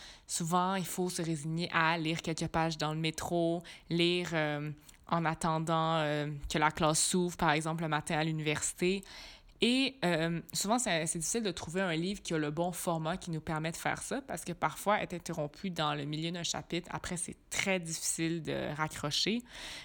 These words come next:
Alors, la bibliothèque de minuit, ce qui est très intéressant, c'est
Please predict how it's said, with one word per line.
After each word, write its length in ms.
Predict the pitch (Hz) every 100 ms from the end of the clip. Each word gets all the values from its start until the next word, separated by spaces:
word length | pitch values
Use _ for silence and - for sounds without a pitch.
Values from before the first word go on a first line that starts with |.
| -
Alors, 320 | 190 185 185 - - - _ - - - - - -
la 100 | 233
bibliothèque 380 | 302 214 185 208
de 120 | 190
minuit, 320 | 180 170 196
ce 80 | 214
qui 60 | 175
est 40 |
très 220 | - 208
intéressant, 640 | 196 185 165 165 - 185 196
c'est 400 | - 185 196